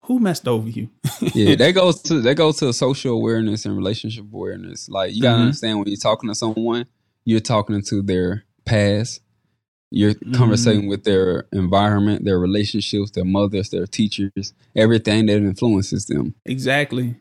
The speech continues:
Speaker 1: And they'll project that onto you without even knowing it.
Speaker 2: And they will. And a lot of times you won't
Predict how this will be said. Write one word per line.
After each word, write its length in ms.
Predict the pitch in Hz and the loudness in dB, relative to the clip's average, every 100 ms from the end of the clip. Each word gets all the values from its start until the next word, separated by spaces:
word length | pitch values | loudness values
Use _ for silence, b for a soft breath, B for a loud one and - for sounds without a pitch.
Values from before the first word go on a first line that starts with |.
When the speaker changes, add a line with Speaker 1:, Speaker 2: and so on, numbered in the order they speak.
| - | -8
Speaker 1:
And 120 | 117 | 0
they'll 140 | 131 180 | 2 2
project 440 | 180 139 156 165 | 0 0 0 0
that 100 | 135 | 0
onto 280 | 139 131 120 | 0 0 -2
you 240 | 120 156 139 | -4 0 0
without 500 | 123 117 139 151 151 | -2 -4 -2 0 0
even 420 | 147 123 117 135 | -2 -2 -2 0
knowing 380 | 175 202 190 143 | 2 4 4 2
it. 140 | 101 | 0
Speaker 2:
And 100 | 123 | 0
they 140 | 113 | 2
will. 400 | 113 123 123 101 | 4 4 4 4
And 100 | - | 4
a 40 | 110 | 4
lot 180 | 139 151 | 4 2
of 60 | |
times 300 | 170 143 135 | 0 0 0
you 120 | 143 160 | 0 0
won't 160 | 151 | 0